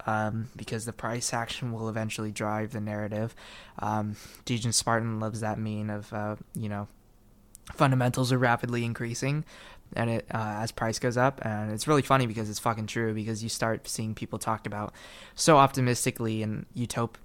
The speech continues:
uh, utopian-like about the future when their coins are going up. Uh, and, and, you know, they start talking about use cases, but at the end of the day, it's a fucking,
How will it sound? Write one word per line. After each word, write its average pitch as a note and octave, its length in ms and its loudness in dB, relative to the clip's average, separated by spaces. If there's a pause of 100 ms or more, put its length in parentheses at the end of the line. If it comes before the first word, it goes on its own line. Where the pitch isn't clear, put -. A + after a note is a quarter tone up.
uh, G#2+ 220 -2 (160)
utopian-like A2+ 800 0
about G#2 180 -4
the G#2+ 80 -10
future G#2+ 420 -4
when G2+ 160 -6
their G2+ 140 -6
coins A2 260 -4
are G#2 60 -6
going G2+ 300 -4
up. G2+ 220 -6 (400)
Uh, A2 260 0
and, G#2+ 260 -2
and, A2 400 -4
you A2 140 -4
know, G#2 120 -6
they G#2 100 -4
start G#2 200 -4
talking G#2 240 -8
about G#2+ 200 -2
use G#2+ 260 -2
cases, A2+ 500 -4
but D3+ 100 2
at D#3 120 0
the D#3+ 100 0
end D#3+ 80 2
of D#3+ 60 2
the D#3 80 2
day, D#3+ 180 4
it's C3+ 140 0
a C3+ 40 -4
fucking, A#2+ 440 0